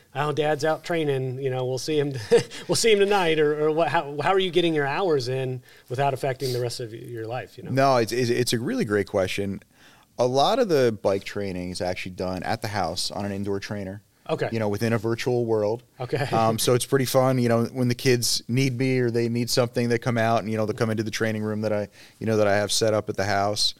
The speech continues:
Speaker 2: Uh, a lot of early morning swims.
Speaker 1: So are you swimming indoors or outdoors?
Speaker 2: Uh, indoors. I'm
Speaker 1: Okay.
Speaker 2: lucky that I actually get to swim at the, uh, Olympic Aquatic Center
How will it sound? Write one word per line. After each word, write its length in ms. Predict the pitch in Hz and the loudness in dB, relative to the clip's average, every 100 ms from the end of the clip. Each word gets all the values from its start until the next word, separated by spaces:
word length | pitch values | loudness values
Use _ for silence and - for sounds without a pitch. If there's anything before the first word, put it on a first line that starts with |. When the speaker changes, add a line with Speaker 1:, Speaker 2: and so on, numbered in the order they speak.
| - - - | -14 -20 -10
Speaker 2:
Uh, 540 | - 95 95 95 98 - | -4 -2 0 -2 -2 -2
a 80 | 107 | 2
lot 200 | 113 117 | 2 2
of 60 | |
early 300 | - 131 135 | 2 2 2
morning 280 | 131 123 120 | 2 0 0
swims. 540 | 117 - 107 113 123 - _ _ | -4 -4 -4 -4 -8 -12 _ _
Speaker 1:
So 240 | - 160 | -2 2
are 80 | 147 | 2
you 100 | 135 | 0
swimming 280 | 127 135 123 | -2 -2 -2
indoors 360 | 139 156 156 | 0 0 0
or 80 | 120 | -2
outdoors? 400 | 113 104 101 98 95 | -6 -8 -12 -8 0
Speaker 2:
Uh, 160 | 104 85 | 0 2
indoors. 480 | 110 101 90 85 | 0 0 0 0
I'm 80 | 101 | -2
Speaker 1:
Okay. 80 | 104 | 0
Speaker 2:
lucky 200 | 107 - | 0 0
that 100 | 117 | 2
I 60 | 107 | 2
actually 200 | 107 117 | 0 -2
get 100 | 107 | -2
to 60 | - | -2
swim 520 | - 104 104 101 98 | -2 -2 -2 -2 -4
at 320 | 92 95 98 | -4 -4 -4
the, 260 | 107 104 98 | -4 -2 0
uh, 400 | 90 90 87 85 - _ _ | 0 -2 -2 -4 -10 _ _
Olympic 360 | 127 113 120 123 | -2 0 -2 -6
Aquatic 340 | - 113 110 | 0 2 2
Center 260 | - 123 127 | 0 -2 -4